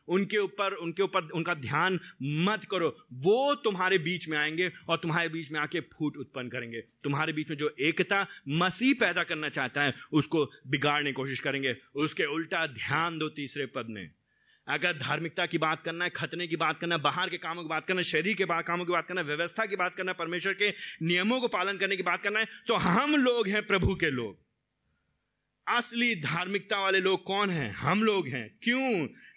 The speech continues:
क्योंकि हमारे अंदर पहली बार परमेश्वर का आत्मा वास करता है। तीसरे पद में, इसीलिए तो हम परमेश्वर की आत्मा में उपासना करते हैं। हम आत्मा और सच्चाई से उपासना करते हैं। हम धर्म के काम के अनुसार उपासना नहीं करते हैं।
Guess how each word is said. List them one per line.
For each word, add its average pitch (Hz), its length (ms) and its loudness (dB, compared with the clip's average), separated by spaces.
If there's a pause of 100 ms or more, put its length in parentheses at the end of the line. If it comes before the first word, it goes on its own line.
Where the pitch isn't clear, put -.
क्योंकि 165 240 0
हमारे 151 440 0
अंदर 151 240 -4
पहली 143 280 -2
बार 143 120 2
परमेश्वर 131 380 -4
का 120 100 0
आत्मा 120 240 -2
वास 113 260 -6
करता 92 280 -14
है। 85 60 -20 (520)
तीसरे 113 240 -2
पद 110 140 0
में, 92 160 -6 (880)
इसीलिए 151 280 0
तो 156 80 -2
हम 143 140 -2
परमेश्वर 143 300 0
की 151 60 0
आत्मा 160 300 -2
में 220 80 -2
उपासना 131 360 -6
करते 90 220 -10
हैं। 78 140 -20 (1080)
हम 156 200 2
आत्मा 180 560 0
और 170 280 0
सच्चाई 165 840 -2
से 170 160 -2
उपासना 135 580 -4
करते 107 280 -4
हैं। 113 80 -4
हम 156 400 -2
धर्म 214 420 2
के 214 200 0
काम 190 360 0
के 185 100 -2
अनुसार 185 420 2
उपासना 180 480 0
नहीं 226 240 2
करते 165 260 0
हैं। 101 320 -8